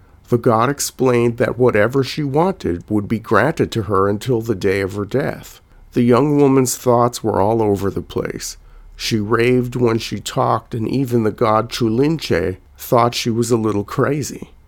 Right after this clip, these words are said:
He took pity on her because,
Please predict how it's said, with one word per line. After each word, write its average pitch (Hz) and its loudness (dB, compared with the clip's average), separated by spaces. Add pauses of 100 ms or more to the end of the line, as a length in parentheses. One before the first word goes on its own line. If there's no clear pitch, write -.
(300)
He 139 -6
took 165 -4
pity 175 4
on 92 2
her 95 0
because, 113 -2